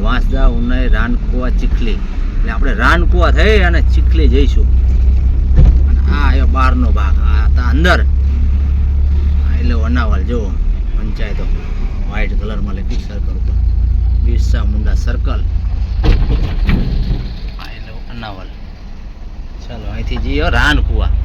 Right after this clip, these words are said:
આ બાજુ. મંદિર આવ્યું, દર્શન કરી લો, પગે લાગી લો બધાય. કાળિયા ભૂત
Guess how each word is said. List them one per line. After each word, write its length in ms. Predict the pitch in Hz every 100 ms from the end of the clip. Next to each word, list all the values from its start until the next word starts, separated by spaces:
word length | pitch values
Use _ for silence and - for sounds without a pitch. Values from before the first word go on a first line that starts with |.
| - - - 101
આ 60 | 98
બાજુ. 200 | 98 - - - - _ -
મંદિર 260 | 127 139 123
આવ્યું, 260 | 139 147 104 -
દર્શન 300 | - 127 139 131
કરી 160 | 139 135
લો, 100 | 120
પગે 180 | 127 135 139
લાગી 200 | 143 143
લો 80 | 143
બધાય. 220 | 143 127 - - - - - -
કાળિયા 320 | 110 123 127 113
ભૂત 140 | 127